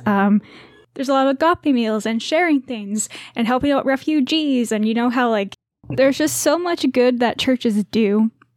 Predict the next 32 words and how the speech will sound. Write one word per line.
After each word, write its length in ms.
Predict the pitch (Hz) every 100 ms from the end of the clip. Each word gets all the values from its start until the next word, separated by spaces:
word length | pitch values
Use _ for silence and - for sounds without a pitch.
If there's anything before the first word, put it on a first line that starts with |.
| _ -
And, 640 | 220 208 196 196 196 190 - _ - - - - _ -
um, 640 | - 214 185 180 180 262 - -
I 80 | 226
think 280 | 226 220 -
it's 100 | 220
something 180 | 233 226
that 60 | 226
needs 140 | 214
to 80 | 220
keep 200 | 233 214
on 100 | 202
happening 460 | 208 202 226 220 -
in 120 | 226
Christian 320 | 233 247 233 220
communities 400 | 226 214 214 214
instead 240 | 233 247
of 80 | 233
going 280 | 240 233 233
towards 420 | 247 220 220 -
the 80 | 226
more 260 | 214 220 - - - - _
individualistic 1200 | 277 311 302 294 254 254 294 277 247 226 247 - -
side 260 | - 214
of 80 | 202
society. 400 | 220 214 202 202
We 80 | 214
should 240 | - 233 214
be 200 | 226 226
more 360 | 226 220 208 - - - - -
into 320 | 247 262 269
that 280 | 240 220 -
community-based, 880 | - 262 254 247 233 220 202 - -